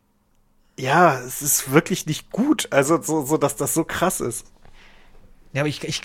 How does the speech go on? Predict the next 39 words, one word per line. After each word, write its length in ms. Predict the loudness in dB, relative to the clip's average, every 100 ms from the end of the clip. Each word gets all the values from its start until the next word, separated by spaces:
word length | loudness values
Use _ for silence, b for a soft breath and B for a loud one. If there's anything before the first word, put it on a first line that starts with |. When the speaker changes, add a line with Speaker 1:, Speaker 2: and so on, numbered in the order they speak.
| -2
Speaker 2:
wie 100 | 0
gesagt, 160 | 0 0
ich 120 | -4
kann's 240 | -2 -2
halt 140 | -4 -8
nicht 160 | -4
nachvollziehen. 640 | 0 0 0 -4 -4 -6 -10 B B B
Ich 140 | -6 0
weiß 240 | 2 2
nicht, 120 | 0
was 160 | 0 2
deren 240 | 2 2
Gedankengänge 840 | 0 -2 -2 -2 -6 -2 -2 -2 -4
sind. 400 | -6 -8 -10 -18 b b b b b -6
Dass 180 | -2 0
Speaker 1:
Ja, 100 | 0
Speaker 2:
jetzt, 100 | 0
Speaker 1:
diese, 260 | 0 -2 -4
Speaker 2:
wenn 180 | -12 -4
Speaker 1:
ich 140 | -2 4
glaube, 300 | 6 6 6
da 160 | 2 0 -10 2
darf 220 | 4 4
man 80 | 2
nicht 160 | 0 -6
zu 80 |
viel 180 | -10 -4
erwarten, 360 | -2 0 -2 -4
was 160 | -6
Gedankengänge 680 | -4 0 0 0 -8 -6 -6
angeht. 360 | -6 -8 -8 -10
Das 100 | -10
ist 160 | -2
halt 160 | 0 0
alles 420 | 0 0 0 0 -2
Speaker 2:
Ja, 80 |
doch, 160 | 2 4
ir-, 80 | 4 2
ir-, 260 | 2 0 0